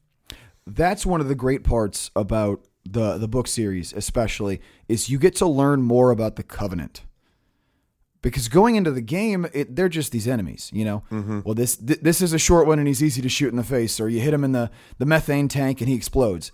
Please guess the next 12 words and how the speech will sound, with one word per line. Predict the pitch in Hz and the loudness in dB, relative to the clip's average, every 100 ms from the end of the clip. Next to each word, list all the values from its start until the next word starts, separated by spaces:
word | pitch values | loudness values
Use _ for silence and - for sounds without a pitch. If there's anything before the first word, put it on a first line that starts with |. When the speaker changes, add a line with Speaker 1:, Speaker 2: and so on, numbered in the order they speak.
| _ | _
Speaker 2:
Yeah. | 123 107 78 _ - | -6 -6 -6 _ -2
Speaker 1:
This | 160 160 | 0 4
one's | 175 | 4
got | 151 165 | 4 2
a | |
shield. | 147 208 160 117 | 0 0 0 0
He's | 131 135 | -2 0
bigger, | 180 165 156 | 0 2 2
he's | 147 | 0
harder | 147 156 143 | 2 2 0
to | |
kill. | 127 151 123 95 | -2 -2 -2 -2